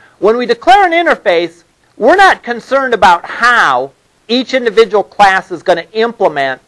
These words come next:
the code to do this. We just wanna know, we just wanna guarantee that any class that implements this interface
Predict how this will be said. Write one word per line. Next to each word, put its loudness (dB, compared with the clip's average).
the 0
code 0
to -4
do -6
this. -14
We 0
just -2
wanna 2
know, 2
we -6
just -8
wanna -2
guarantee -4
that 2
any 0
class 0
that -4
implements -2
this -4
interface -8